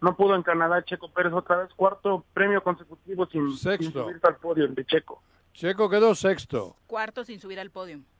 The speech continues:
Speaker 2: Ah, perdón, perdón,
Speaker 3: Ujú.
Speaker 2: sí, sí, cuarto premio sin subir.
Speaker 3: Sí, sí,
Speaker 1: Cuarto
Speaker 3: sí.
Speaker 1: premio sin subir al podio,
Speaker 2: Sí, por eso.
Speaker 1: desafortunadamente, para el piloto tapatío y tiene que,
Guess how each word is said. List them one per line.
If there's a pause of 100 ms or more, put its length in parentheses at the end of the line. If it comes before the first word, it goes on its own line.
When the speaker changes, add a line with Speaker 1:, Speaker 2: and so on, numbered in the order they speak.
(100)
Speaker 2:
Ah,
perdón,
perdón,
Speaker 3:
Ujú.
Speaker 2:
sí,
sí,
cuarto
premio
sin
subir.
Speaker 3:
Sí,
sí,
Speaker 1:
Cuarto
Speaker 3:
sí.
Speaker 1:
premio
sin
subir
al
podio,
Speaker 2:
Sí,
por
eso.
Speaker 1:
desafortunadamente,
para
el
piloto
tapatío
y
tiene
que,